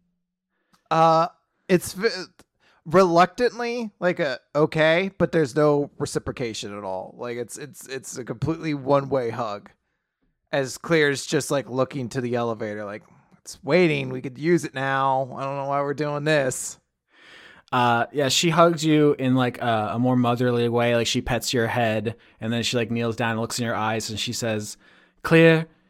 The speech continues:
Speaker 2: you are a fantastic person. You need to fucking chill, all right?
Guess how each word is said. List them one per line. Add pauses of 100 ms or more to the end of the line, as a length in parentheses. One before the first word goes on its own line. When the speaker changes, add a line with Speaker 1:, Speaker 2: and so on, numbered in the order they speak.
(160)
Speaker 2:
you
are
a
fantastic
person. (640)
You
need (560)
to
fucking
chill, (200)
all
right?